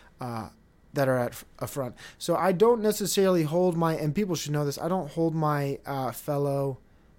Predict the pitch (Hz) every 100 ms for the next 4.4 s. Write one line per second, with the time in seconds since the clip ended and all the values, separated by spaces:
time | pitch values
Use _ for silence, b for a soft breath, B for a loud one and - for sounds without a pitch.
0 | - - 131 120 - - 156 143 139 135
1 | - - - 143 135 - 143 143 139 131
2 | 127 135 127 117 - 135 135 127 117 127
3 | 151 180 139 131 - 147 - 117 - 135
4 | 127 110 113